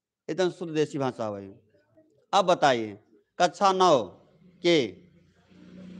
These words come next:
छात्र और छात्राएं, बोलिए, नहीं जीवन पर है,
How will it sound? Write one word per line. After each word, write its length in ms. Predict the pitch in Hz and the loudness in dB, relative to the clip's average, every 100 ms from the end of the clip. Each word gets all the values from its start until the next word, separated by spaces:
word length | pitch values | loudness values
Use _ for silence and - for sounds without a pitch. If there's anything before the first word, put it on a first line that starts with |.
| - | -20
छात्र 500 | - - 175 175 165 | -16 2 4 4 2
और 60 | 160 | -4
छात्राएं, 360 | 156 135 113 98 92 - - - - - _ _ _ | -2 -4 -4 -8 -16 -20 -20 -20 -20 -20 _ _ _
बोलिए, 300 | 143 220 220 131 - _ _ _ _ _ _ _ _ _ _ _ - | 2 4 6 4 -2 _ _ _ _ _ _ _ _ _ _ _ 0
नहीं 160 | 185 | 0
जीवन 240 | 214 247 240 | 4 4 4
पर 120 | 247 | 6
है, 220 | 196 139 | 6 4